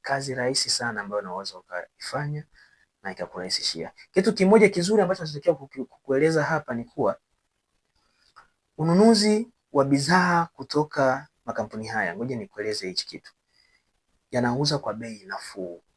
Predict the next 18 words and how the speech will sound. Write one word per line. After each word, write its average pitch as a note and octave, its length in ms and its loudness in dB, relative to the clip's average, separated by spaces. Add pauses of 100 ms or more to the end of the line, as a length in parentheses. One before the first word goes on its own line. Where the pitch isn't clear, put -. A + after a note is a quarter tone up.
(220)
sana. - 420 -4 (720)
Moja, A2+ 540 0
yanauza C3+ 720 -2
kwe-, A2 180 -10 (240)
kutoka A#2+ 360 -8
bei C3 340 -4
za G#2+ 140 -10
viwandani. G2 520 -8 (600)
Kwa G#2+ 80 -6
mfano, A#2 440 -2 (160)
Alibaba, G2+ 600 -8 (140)
wao D3 140 -6
wanauza C3 360 -6
kutoka A2+ 340 -12
bei G#2 240 -8
ya F#2 100 -10
kiwandani F#2+ 480 -10
kabisa. - 440 -14